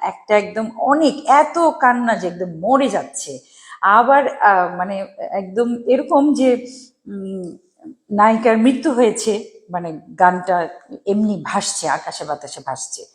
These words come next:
সেই জিনিসগুলো আমরাই করতাম। তো যাই হোক, অনেক কথা বললাম, অনেক কিছু,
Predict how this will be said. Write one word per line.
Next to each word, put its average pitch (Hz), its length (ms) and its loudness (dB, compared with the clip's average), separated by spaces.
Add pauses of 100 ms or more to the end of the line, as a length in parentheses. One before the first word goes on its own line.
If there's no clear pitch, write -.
(400)
সেই 285 600 0
জিনিসগুলো 269 540 0
আমরাই 151 500 2
করতাম। 123 440 -18 (520)
তো 196 80 -4
যাই 208 280 4
হোক, 294 400 2
অনেক 220 240 0 (340)
কথা 226 260 2
বললাম, 240 440 2
অনেক 202 300 -4
কিছু, 214 380 -4